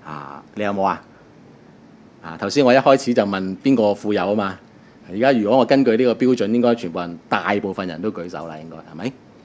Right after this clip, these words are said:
係嘛？原來你有三萬蚊港幣嘅資產，你已經係呢個世界上邊嗰五十percent、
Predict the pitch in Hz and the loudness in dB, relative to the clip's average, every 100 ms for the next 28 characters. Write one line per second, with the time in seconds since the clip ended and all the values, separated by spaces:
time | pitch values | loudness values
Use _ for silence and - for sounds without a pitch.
0 | - - 82 87 110 147 151 185 214 214 | -20 -18 -14 -6 2 4 6 6 4 4
1 | 240 247 196 160 214 220 120 185 127 127 | 6 8 6 4 2 2 2 2 0 0
2 | 139 208 190 123 127 160 135 170 139 143 | -2 -4 -4 -2 0 0 0 -2 -2 0
3 | 151 - 120 113 117 113 104 101 101 95 | -2 0 -2 2 0 0 -4 -4 -6 -6
4 | 98 - - - - - - 120 143 117 | -8 -18 -20 -20 -20 -20 -4 2 2 2
5 | 107 - - 101 - 139 127 131 | -2 -8 -6 -6 -2 0 0 0